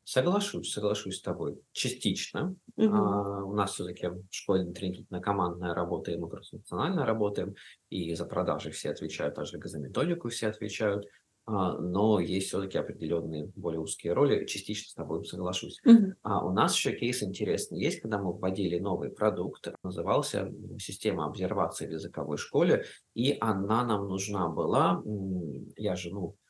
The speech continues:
Speaker 1: в этом плане, как ты, в плане си пи ди, я очень такой конкретный, мне просто си пи ди не интересно, мне интересно си пи ди,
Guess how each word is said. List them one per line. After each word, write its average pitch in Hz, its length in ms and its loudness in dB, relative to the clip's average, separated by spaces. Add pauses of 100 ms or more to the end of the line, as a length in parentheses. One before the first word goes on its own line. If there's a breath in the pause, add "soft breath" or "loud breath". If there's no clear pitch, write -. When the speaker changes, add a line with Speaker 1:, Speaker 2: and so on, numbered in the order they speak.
(320)
Speaker 1:
в - 60 -6
этом 85 200 -2
плане, 78 300 -2
как - 180 -12
ты, 151 120 2
в 185 80 -2
плане 101 240 -2
си - 160 -8
пи 87 80 -8
ди, 85 120 -4
я 85 140 -2
очень - 240 -6
такой - 240 -6
конкретный, 147 540 -2
мне 85 180 -4
просто - 300 -8
си - 160 -10
пи 80 80 -6
ди 80 100 -8
не 76 80 -6
интересно, 95 480 -2
мне 92 200 -2
интересно 101 440 -2
си - 140 -10
пи - 120 -8
ди, 104 280 -4